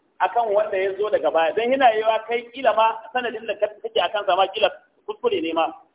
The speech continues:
kila bai ko inganta ba. Amma su duk abin da suka zo da shi inga-, ya inganta, domin su daga direct suka ɗauko daga manzon Allah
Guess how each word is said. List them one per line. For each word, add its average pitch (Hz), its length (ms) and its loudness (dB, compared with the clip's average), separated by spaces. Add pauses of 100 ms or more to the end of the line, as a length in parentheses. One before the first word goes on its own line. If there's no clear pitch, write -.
kila 220 160 0
bai 202 120 2
ko 240 140 8
inganta 185 400 4
ba. 120 140 0 (500)
Amma 233 300 6
su 269 60 -10
duk 302 120 0
abin 269 180 -2
da 247 80 2
suka 247 200 -2
zo 226 120 0
da 226 80 0 (100)
shi 214 280 -14
inga-, 185 300 2
ya 208 220 6
inganta, 190 540 2 (460)
domin 220 320 -6
su 247 140 -10
daga 190 200 -2
direct 190 600 4
suka - 180 -4
ɗauko 403 260 -4
daga - 180 -2
manzon 208 300 -4
Allah 208 300 4